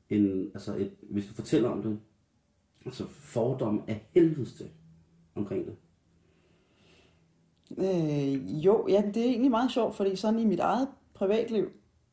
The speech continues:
Speaker 2: øh, folk, jeg møder ansigt til ansigt, der får jeg faktisk ikke de der fordomme. Men, men man kan sige, så de der internetdebatter, som der var på Politiken for eksempel, eller hvor folk debatterer det, der kommer jo de der fordomme.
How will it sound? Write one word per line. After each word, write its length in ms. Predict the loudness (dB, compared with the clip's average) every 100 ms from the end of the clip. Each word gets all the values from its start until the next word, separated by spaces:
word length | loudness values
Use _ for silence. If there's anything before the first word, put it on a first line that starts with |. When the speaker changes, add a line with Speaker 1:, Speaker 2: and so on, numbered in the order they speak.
| _ -4
Speaker 2:
øh, 320 | -2 -2 -2
folk, 280 | 0 0 0
jeg 80 | 0
møder 420 | 4 4 2 -2
ansigt 340 | -4 -2 -4 -6
til 120 | -6
ansigt, 480 | -6 -6 -10 -14 -20 _ _ _ _ _ _ _
der 80 | -4
får 200 | 0 2
jeg 100 | 2
faktisk 260 | 0 -2 -4
ikke 220 | -6 -6
de 60 | -6
der 80 | -6
fordomme. 420 | -4 -4 -6 -8 -14 _ _
Men, 500 | -4 0 2 0 0
men 160 | -2 0
man 100 | -2
kan 100 | -4
sige, 180 | -6 -4
så 120 | -2
de 160 | 0 2
der 160 | 2
internetdebatter, 840 | 2 -2 -2 -2 -2 -2 -2 -2 -4 -10 _ _ _ _ -16
som 240 | -6 -4 -2
der 60 | -2
var 120 | -4
på 80 | -6
Politiken 500 | -8 -8 -6 -8 -8
for 100 | -8
eksempel, 340 | -8 -8 -6
eller 300 | -6 -6 -8 -14 _ -8
hvor 120 | -6
folk 220 | -6 -8 _
debatterer 380 | -6 -6 -6 -6
det, 140 | -6 -8 _ -4
der 80 | 0
kommer 280 | 2 2 0
jo 60 | -4
de 100 | -6
der 60 | -6
fordomme. 440 | -4 -4 -4 -8